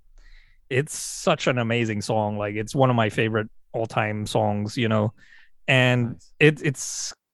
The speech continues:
Speaker 1: kind of ironic now how it foreshadows, you know, it's a,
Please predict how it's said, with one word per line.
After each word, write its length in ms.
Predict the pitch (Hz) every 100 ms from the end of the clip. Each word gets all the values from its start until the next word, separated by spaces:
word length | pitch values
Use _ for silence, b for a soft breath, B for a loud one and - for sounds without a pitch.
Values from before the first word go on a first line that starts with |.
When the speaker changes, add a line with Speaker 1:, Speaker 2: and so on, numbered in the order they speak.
| -
Speaker 1:
kind 240 | - 220
of 80 | 208
ironic 480 | 175 139 151 185 143
now 160 | 135
how 160 | 117 139
it 140 | 127
foreshadows, 640 | - 151 127 143 147 131 120
you 100 | 135
know, 140 | 127
it's 200 | 120
a, 40 | -